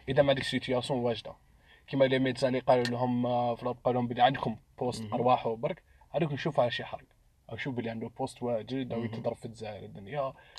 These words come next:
Speaker 1: عنده بوست واجد، أو رايح. باش تروح بلا والو، تروح ديريكت هكذاك. يا أخي ربي معك، هاك رايح عفسة صعيبة بزاف.
Speaker 2: مم.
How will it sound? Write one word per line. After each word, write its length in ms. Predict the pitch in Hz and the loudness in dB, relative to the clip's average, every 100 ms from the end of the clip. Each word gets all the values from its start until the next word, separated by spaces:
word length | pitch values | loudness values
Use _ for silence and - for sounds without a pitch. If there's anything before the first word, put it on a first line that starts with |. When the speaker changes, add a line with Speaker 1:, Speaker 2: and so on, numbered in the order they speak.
| - | -10
Speaker 1:
عنده 140 | 226 208 | -4 -2
بوست 280 | 196 180 185 | -2 -4 -4
واجد، 280 | 190 180 | -2 0
أو 120 | 147 135 | 4 4
رايح. 260 | 113 - - - - - | 4 0 -10 -20 -20 -10
باش 120 | - | -2
تروح 380 | - 139 123 - | 6 6 6 -2
بلا 180 | 131 127 | -2 0
والو، 520 | 123 147 135 120 170 - _ _ _ _ _ _ | 6 8 8 6 -6 -8 _ _ _ _ _ _
تروح 160 | 131 117 | -6 -4
ديريكت 400 | 127 156 139 131 | 4 8 8 6
هكذاك. 440 | 120 123 160 - _ _ _ - | -4 -2 -6 -6 _ _ _ -4
يا 180 | - 123 | 0 0
أخي 420 | - 120 113 110 | 2 0 0 -2
ربي 280 | 117 113 135 | -4 2 2
معك، 280 | 113 110 | 4 0
هاك 120 | 120 123 | -2 2
رايح 260 | 117 - | 2 2
عفسة 200 | 117 - | -4 -4
صعيبة 340 | 117 117 113 113 | -6 -6 -6 -10
بزاف. 540 | 113 113 117 - - - - - - - - - - - _ - - | -12 -8 -6 -8 -12 -20 -20 -20 -20 -20 -20 -20 -20 -20 _ -20 -18
Speaker 2:
مم. 240 | 214 214 | -14 -12